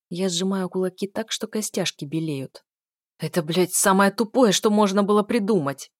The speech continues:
«Князь, может, ты зря?» пытается вставить слово Илья. «Зря?» перебиваю его, глядя прямо в глаза.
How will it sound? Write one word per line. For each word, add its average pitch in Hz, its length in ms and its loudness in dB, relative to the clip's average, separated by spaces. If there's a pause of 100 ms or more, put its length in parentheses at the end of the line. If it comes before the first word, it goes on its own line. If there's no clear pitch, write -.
(640)
«Князь, 160 520 -4
может, 151 340 -4
ты 156 140 -2
зря?» 170 400 0 (180)
пытается 147 460 -8
вставить 139 400 -6
слово 160 420 -6
Илья. 185 520 -6 (720)
«Зря?» 147 540 -4 (220)
перебиваю 180 580 -4
его, 156 220 -4
глядя 160 340 -4
прямо 165 280 -4
в 156 80 -12
глаза. 160 480 -4